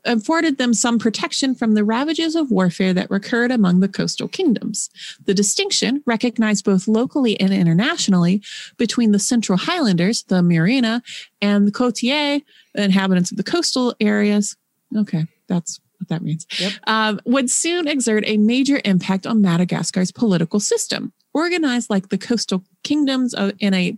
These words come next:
Speaker 1: hierarchy of nobles, commoners, and slaves, the marina developed a unique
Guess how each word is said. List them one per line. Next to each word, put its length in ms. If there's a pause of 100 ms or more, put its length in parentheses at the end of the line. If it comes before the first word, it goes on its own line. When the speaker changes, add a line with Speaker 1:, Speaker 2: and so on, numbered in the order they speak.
Speaker 1:
hierarchy 640
of 140
nobles, 580
commoners, 540
and 200
slaves, 580 (340)
the 120
marina 400
developed 440
a 80
unique 540